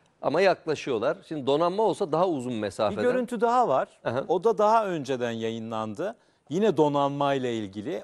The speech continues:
Speaker 2: Ona bir bakalım. Orada belki bir farklılık görebilirsiniz sizin bakış açınızla. Ee, bu, bu donanma değil,
Speaker 1: Değil.
Speaker 2: bu.
Speaker 1: Tanklar burada. Şehrin içine girmişler.
Speaker 2: Bu
Speaker 1: Bak.
Speaker 2: donanmanın çektiği görüntülermiş.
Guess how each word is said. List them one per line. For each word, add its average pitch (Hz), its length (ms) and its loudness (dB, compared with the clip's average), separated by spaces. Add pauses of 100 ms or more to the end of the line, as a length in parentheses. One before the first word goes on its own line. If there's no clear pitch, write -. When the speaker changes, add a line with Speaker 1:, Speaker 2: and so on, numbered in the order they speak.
Speaker 2:
Ona 214 280 -2
bir 214 140 -4
bakalım. 120 460 -2
Orada 139 380 0
belki 123 380 -2
bir 101 60 -10
farklılık 107 760 -4 (380)
görebilirsiniz 104 800 -4
sizin 107 380 -6
bakış - 300 -4
açınızla. 98 600 -6 (600)
Ee, 110 320 -2 (480)
bu, 208 220 0 (100)
bu 147 220 -2
donanma 156 460 2
değil, 214 260 -2
Speaker 1:
Değil. 131 160 2
Speaker 2:
bu. 87 80 -8 (120)
Speaker 1:
Tanklar 120 500 0
burada. 107 260 0
Şehrin 131 380 2
içine 135 280 -2
girmişler. 92 500 -6
Speaker 2:
Bu 160 40 -4
Speaker 1:
Bak. 156 80 -6
Speaker 2:
donanmanın 170 640 2
çektiği 185 540 -2
görüntülermiş. 95 1040 -4